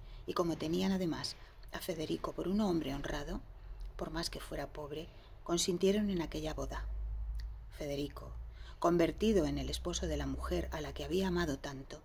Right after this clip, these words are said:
y viéndose además en posis-, en posesión de una gran fortuna, se enmendó de su prodigalidad y dejó transcurrir felizmente los días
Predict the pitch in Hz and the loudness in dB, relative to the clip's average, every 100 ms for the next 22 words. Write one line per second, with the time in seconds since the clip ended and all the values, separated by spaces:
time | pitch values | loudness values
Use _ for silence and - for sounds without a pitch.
0 | - - - - - 196 196 202 190 156 | -18 -20 -20 -18 0 4 6 6 4 2
1 | 165 143 139 151 - - 165 165 160 156 | -2 -4 -4 -4 -4 -4 -6 -4 -4 -2
2 | - - 175 165 165 156 196 190 151 151 | -4 -2 0 0 2 4 4 2 2 2
3 | 175 156 147 147 151 - 156 156 202 - | 2 2 0 -4 -6 -6 -6 -6 -6 -10
4 | - - - - 214 196 185 175 180 180 | -10 -10 -6 4 6 8 6 6 4 4
5 | 165 175 - 170 165 175 190 214 208 - | 2 0 -2 0 2 4 4 4 0 -2
6 | - - - - - 202 175 - 156 - | -12 -16 -18 -12 0 2 2 0 -2 -2
7 | 165 - 170 160 - - 160 160 160 156 | -2 2 2 2 0 -4 -6 -2 -2 -2
8 | 160 160 - 160 160 | -4 -6 -4 -6 -6